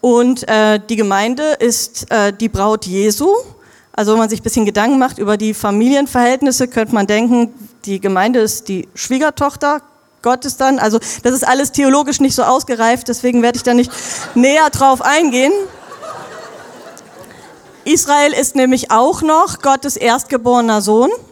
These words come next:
Das sagt er zu, äh, Mose, ja, dass Mose zum Pharao sagen soll, äh, sagt dem, äh, Israel ist mein erstgeborener Sohn und du sollst meinen Sohn ziehen lassen.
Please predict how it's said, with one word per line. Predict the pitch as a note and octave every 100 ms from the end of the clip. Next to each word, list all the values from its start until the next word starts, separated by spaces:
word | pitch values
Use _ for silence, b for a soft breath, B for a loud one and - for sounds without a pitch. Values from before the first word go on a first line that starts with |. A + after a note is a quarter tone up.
| -
Das | - A#3+ A#3+
sagt | A3+ A#3 -
er | A3+ A3 A3
zu, | - A#3 G#3+ G3+ G3+
äh, | - G3 F#3+ F#3+ - F3+ -
Mose, | A3 A3 B3+ D4+ D4
ja, | A#3+
dass | A#3 A#3
Mose | A#3+ B3+
zum | B3 A3
Pharao | B3 B3 C#4 C4 A#3+
sagen | A3+ A#3 B3+ C4
soll, | A#3 A#3 B3 B3+ B B B
äh, | A3+ A3+ A#3
sagt | A3+ A3+ A3+ A3+
dem, | B3 A#3 A#3
äh, | G#3+ G#3 -
Israel | - B3+ A3+
ist | A3+
mein | G#3+
erstgeborener | A3+ A3+ A3+ G#3+ A3 A3+ A3 G#3
Sohn | F#3+ A#3+ D#4+ D4+
und | B3+
du | A3
sollst | A#3 B3+ -
meinen | A3+ A3 G#3
Sohn | A#3+ C4
ziehen | B3 C4 C4 A3+
lassen. | F3+ E3+ -